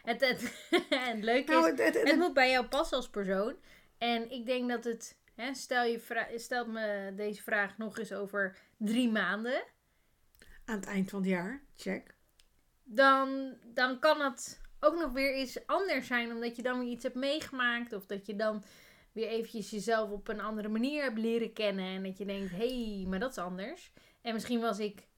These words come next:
Speaker 1: vijf jaar geleden wel anders."
Speaker 2: Het is wel zo zoals ik mezelf zie, maar als we,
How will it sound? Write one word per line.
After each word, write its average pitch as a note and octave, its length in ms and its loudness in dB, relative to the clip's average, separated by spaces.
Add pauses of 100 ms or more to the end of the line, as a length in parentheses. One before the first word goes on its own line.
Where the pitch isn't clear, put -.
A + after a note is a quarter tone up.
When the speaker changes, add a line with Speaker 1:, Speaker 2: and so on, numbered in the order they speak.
(160)
Speaker 1:
vijf A#3 320 0
jaar G3 180 0
geleden G3+ 340 -2
wel G3 100 2
anders." C#4+ 600 -4 (440)
Speaker 2:
Het F#3 140 -8
is G3+ 180 4
wel A3+ 280 8
zo D#4 160 6
zoals A#3 320 2
ik C#4+ 180 4
mezelf G#3 440 4
zie, C#4 120 0
maar A#3+ 120 0
als A3+ 180 0
we, G3 240 0